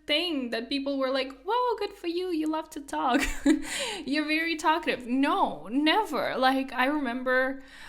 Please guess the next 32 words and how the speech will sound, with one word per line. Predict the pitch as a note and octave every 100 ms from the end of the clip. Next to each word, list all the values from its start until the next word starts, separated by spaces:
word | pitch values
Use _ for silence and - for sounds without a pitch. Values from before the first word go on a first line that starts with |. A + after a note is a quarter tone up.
| - - - -
um, | A#3+ A3+ G#3 G#3+
so | A3+ C4
my | B3
Kazakh | A#3+ - B3 C#4 C#4+
grandpa, | A3+ G#3+ B3 C#4+ C#4+ D#4 D#4 - - - - - -
rest | G#3+ G#3+ B3
in | B3
peace, | B3+ A3+ A3+ - - - - - - - _ - - -
um, | A3 A3 G#3+ G#3+ G#3+ G#3+ G#3+ - - - -
he | - - D4 D#4 D#4+
was | D4 C4+ C4+
saying | - G4 A#4+ G4
something | C4+ C#4+ D4 C#4
in | B3
Kazakh, | A#3 C4 A3+ A3 - -
right? | G3+ G#3 A3+
Cause | A3+
my | A#3+ A3+ A3 F#3+ - - - _ _ _ -
Kazakh | - C#4 D#4 B3+
grandpa, | B3 C4+ C4+ C3 G2 -
he | - - A#3 A#3 -
spoke | - G#3 G3
Kazakh. | - G3+ F#3 -
He | -
was | A3+ G#3+ -
really | A#3+ C4+ C#4 C4+
against | A#3 A3 A3 -
us | G#3 G3+
speaking | - - - G3+ G#3 G3
Russian | F#3+ G3 B3+ C4+
with | D4+
him. | E4+ F4+ F4